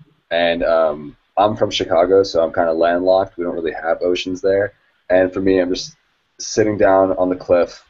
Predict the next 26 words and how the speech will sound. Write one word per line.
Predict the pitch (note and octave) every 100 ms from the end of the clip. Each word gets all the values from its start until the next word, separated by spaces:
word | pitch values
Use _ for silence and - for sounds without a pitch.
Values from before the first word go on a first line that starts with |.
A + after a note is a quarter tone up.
| _ _
overlooking | G2 G2 G2 G2
the | F2+
water, | E2+ E2+ F2
and | D#2+ F2
the |
sun's | - F2 E2
rising, | D#2+ D#2+ D#2 D#2+
and | D2 E2+
it | E2 -
felt | E2
like | E2
a | E2 D#2 -
completely | - F2+ F2+ F2
surreal | - E2 E2 D#2
moment. | D2+ D#2 D#2 -
I |
didn't | E2+ E2
think | F2+ E2
I'd | E2+
be | E2
able | D#2+
to | D#2+
do | E2
that, | E2 E2+ E2
and | D#2+
then | D#2+ D#2